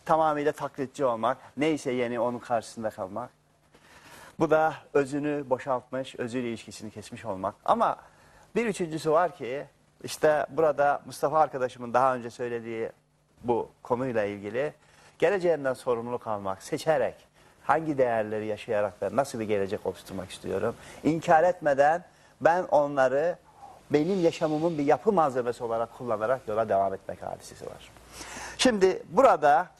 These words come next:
yolculuğunu çok bilinçli olarak devam eden bir insan var karşımda. Ben hakikaten keşfetmiş olduğumdan dolayı böyle çok derinden bir heyecan duyuyorum.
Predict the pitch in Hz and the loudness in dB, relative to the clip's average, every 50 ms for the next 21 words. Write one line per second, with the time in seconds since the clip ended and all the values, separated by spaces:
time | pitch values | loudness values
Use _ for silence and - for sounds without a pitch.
0 | - - - 127 160 196 214 196 170 165 180 175 170 175 175 170 165 165 160 170 | -20 -14 -2 2 4 4 4 4 2 -2 -4 -4 -2 -2 0 0 0 0 0 -2
1 | 170 170 170 160 151 - - _ _ _ _ _ _ _ - - - - - - | -2 -2 -2 -2 -4 -8 -14 _ _ _ _ _ _ _ -20 -20 -20 -20 -20 -20
2 | - - - - - - - - - - - - - - - - - - - - | -20 -20 -20 -20 -20 -20 -20 -12 -10 -8 -6 -6 -6 -8 -8 -10 -12 -14 -14 -8
3 | - - 220 220 202 - 143 139 156 151 156 160 143 - - 160 156 147 143 135 | 0 2 2 2 2 0 -2 -2 -2 0 0 -2 -4 0 2 4 4 6 4 4
4 | 131 135 143 147 143 - - - - _ _ _ _ _ _ _ - 110 117 131 | 4 4 2 2 -2 -6 -16 -20 -20 _ _ _ _ _ _ _ -2 2 2 4
5 | 143 165 170 156 147 135 127 139 143 143 135 127 127 120 123 - - 135 127 120 | 6 6 4 4 2 -2 -2 -2 -2 -4 -4 -6 -8 -8 -10 -8 -4 -4 -4 -2
6 | 107 95 95 - - - 85 85 - - - 62 - - - - - _ _ _ | -2 -4 -6 -6 -8 -12 -12 -12 -12 -14 -14 -16 -20 -20 -20 -20 -20 _ _ _
7 | _ _ - - - - - - - - 139 151 160 165 175 - - _ _ _ | _ _ -20 -20 -20 -20 -20 -20 -4 0 2 2 2 0 -2 -6 -12 _ _ _
8 | _ _ - - _ _ - - - - - - - - - - _ - - - | _ _ -20 -20 _ _ -20 -20 -20 -20 -20 -20 -20 -20 -20 -20 _ -16 -14 -14
9 | - - - - - - - - - - - - - - - - 156 170 208 202 | -14 -14 -16 -18 -20 -20 -20 -20 -20 -20 -20 -20 -20 -10 -2 0 0 0 0 0
10 | - 147 117 - 135 131 139 143 - - - - 151 139 - 143 143 - 147 143 | 0 0 0 2 2 0 0 0 -2 -8 -6 -4 -4 -2 -2 -2 -4 -2 -4 -4
11 | 120 131 123 120 107 117 120 113 123 135 143 139 123 113 107 107 110 113 117 131 | -2 -2 -2 -2 -2 -2 0 2 4 4 4 2 2 0 2 2 2 2 2 0
12 | 139 131 120 120 113 117 113 107 - - - 196 - - 127 131 131 131 131 131 | 0 0 0 0 2 0 -2 -4 -4 -2 -2 -2 -2 0 0 0 0 0 0 2
13 | 147 156 147 135 123 107 107 120 120 120 117 123 139 139 127 113 104 101 95 92 | 2 2 2 0 -2 0 2 2 2 2 2 2 0 0 0 -4 -6 -8 -10 -8
14 | 92 95 95 113 120 | -8 -8 -10 -10 -14